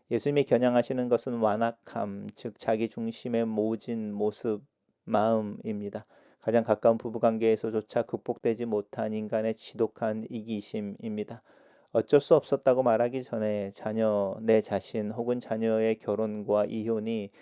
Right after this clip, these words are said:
세상의 풍속과 기준을 따르고 있진 않는지, 성경과 신앙의 원리에 충실한지 점검해 볼 필요가 있습니다. 글로 쓰는 기도입니다.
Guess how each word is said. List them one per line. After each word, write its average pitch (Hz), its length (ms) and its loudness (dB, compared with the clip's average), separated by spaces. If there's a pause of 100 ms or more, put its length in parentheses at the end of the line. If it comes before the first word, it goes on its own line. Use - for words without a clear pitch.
(200)
세상의 120 520 0
풍속과 139 920 0
기준을 113 520 -4
따르고 123 400 -2
있진 120 320 -6
않는지, 101 800 -6 (320)
성경과 117 520 -2
신앙의 123 420 -6
원리에 113 400 2
충실한지 120 1040 -6
점검해 110 640 -4
볼 110 280 -2
필요가 127 480 -4
있습니다. 113 640 -8 (1400)
글로 135 180 4
쓰는 131 280 2
기도입니다. 117 640 -2